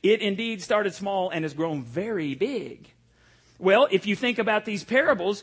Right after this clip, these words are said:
whether you come down on either side, I, I can see both sides. The, the issue is the kingdom of God started with Jesus,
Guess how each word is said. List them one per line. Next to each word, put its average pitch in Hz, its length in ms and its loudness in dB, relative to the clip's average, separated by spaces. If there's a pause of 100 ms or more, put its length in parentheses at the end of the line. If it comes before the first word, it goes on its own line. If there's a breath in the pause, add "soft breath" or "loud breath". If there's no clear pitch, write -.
(140)
whether 277 280 6
you 311 160 0
come 302 220 4
down 294 220 4
on 269 80 0
either 294 180 0
side, 233 380 -4 (180)
I, 208 220 2
I - 20 4
can 269 160 -2
see 285 160 -4
both 269 240 2
sides. 240 300 -4 (280 loud breath)
The, 240 240 0
the 233 200 4
issue 294 360 2
is 254 300 4 (140 loud breath)
the 214 100 6
kingdom 339 400 2
of 185 140 2
God 277 240 4
started 247 340 2
with 170 180 2
Jesus, 220 720 2